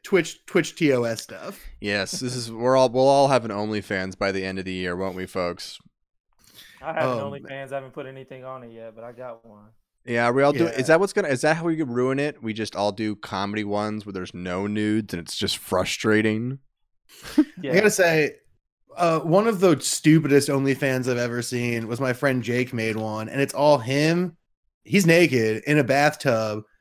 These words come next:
Speaker 1: just reading, uh, like, P G Wodehouse novels
Speaker 2: Uh-huh.
Speaker 1: in a bubble bath, na-, naked, and it's just, like, it sucks ass, but it's like, man, if you're trying to fuck up, like, OnlyFans and, like, kinda, like, ruin the bit,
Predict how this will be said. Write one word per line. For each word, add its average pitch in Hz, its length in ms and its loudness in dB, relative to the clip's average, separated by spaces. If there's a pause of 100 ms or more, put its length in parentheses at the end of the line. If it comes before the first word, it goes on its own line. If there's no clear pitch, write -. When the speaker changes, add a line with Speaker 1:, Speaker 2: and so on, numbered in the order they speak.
(240)
Speaker 1:
just 151 220 2
reading, 147 760 4
uh, 117 540 0 (100)
like, 127 380 0 (280)
P 156 180 -4
G 127 160 0
Wodehouse 135 500 0
novels 190 600 0 (160)
Speaker 2:
Uh-huh. 110 380 -2 (720)
Speaker 1:
in 147 140 2
a 139 60 2
bubble 127 320 2
bath, 185 460 2
na-, 139 420 -2
naked, 151 540 2
and 156 160 0
it's 147 120 0
just, 156 200 -4
like, 147 240 2
it 151 100 -4
sucks 175 400 2
ass, 127 480 2
but 165 140 -2
it's 160 120 -2
like, 151 200 0
man, 160 200 0
if 143 120 -6
you're 190 100 0
trying 262 160 0
to 196 80 0
fuck 165 300 -2
up, 160 160 -4
like, 147 140 -4
OnlyFans 175 760 -2
and, 175 80 -10
like, 156 120 -6
kinda, 165 140 -2
like, 147 120 -2
ruin 147 420 -6
the 151 80 -8
bit, 139 420 -10